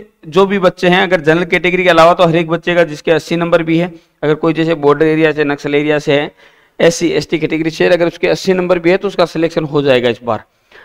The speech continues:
लेकिन अगर जनरल कैटेगरी से है और जनरल डिस्ट्रिक्ट से है तो उसके लिए मेरा आंकड़ा ये है कि कम से कम उसके नब्बे नंबर होने चाहिए।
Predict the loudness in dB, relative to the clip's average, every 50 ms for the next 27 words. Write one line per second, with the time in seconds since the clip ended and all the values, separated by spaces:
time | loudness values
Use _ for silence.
0 | _ _ -4 -2 0 2 2 2 2 0 0 2 2 2 4 4 2 4 2 2
1 | 2 2 2 2 2 0 0 0 2 2 2 2 0 0 -2 -2 -2 0 -2 -2
2 | -4 -4 -4 -6 -4 0 2 2 2 2 -2 _ -20 _ _ _ 2 2 2 2
3 | 2 2 2 4 4 4 4 4 2 2 4 4 4 4 4 4 4 4 4 6
4 | 4 4 2 0 -2 -8 -4 -2 -2 -2 -2 -4 -4 -4 -2 -4 -4 -4 -4 -2
5 | 0 0 0 0 0 0 -2 0 0 0 0 0 2 0 0 -2 -2 0 0 0
6 | 0 -2